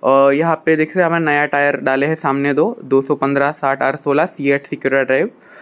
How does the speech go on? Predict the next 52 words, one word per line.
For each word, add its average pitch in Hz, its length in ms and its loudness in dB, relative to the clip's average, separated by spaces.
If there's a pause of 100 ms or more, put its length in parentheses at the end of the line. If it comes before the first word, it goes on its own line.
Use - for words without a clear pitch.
(180)
ये 160 160 4
अब 170 120 2
मुझे 175 180 -2
फिफ्टी 180 420 0
एट 170 160 0
हंड्रेड 175 240 0
रुपीज़ 165 240 -4
का 175 120 0
पड़ा 151 260 0
है 226 260 -4
और 131 400 -2
twenty 160 340 2
fifth 180 320 -2
of 202 80 0
May 180 220 2
को। 139 180 2
देखिए 151 280 0
टायर 151 340 0
के 170 80 0
price 175 280 -2
कम 165 180 0
ज़्यादा 170 180 4
होते 170 240 0
रहते 127 260 0
हैं, 113 100 -6 (460)
तो 143 60 -2
ये 160 240 0 (180)
अब 156 240 0 (100)
इस 156 120 -2
price 160 300 -2
में 160 120 0
मुझे 156 220 0
मिला 143 240 0
है। 220 220 -4 (140)
Value 156 260 0
for 196 140 0
money 190 240 0
tire 170 240 0
है 254 240 -6 (100)
और 131 500 0
जिस 156 200 -6
price 151 440 -2
पे 160 60 2
आता 151 260 0
है 160 240 0 (220)
वैसे 143 240 -4
performance 147 500 -4
बहुत 143 360 -2
अच्छी 147 260 -2
offer 139 240 -2
करता 127 300 -2
है। 196 120 -4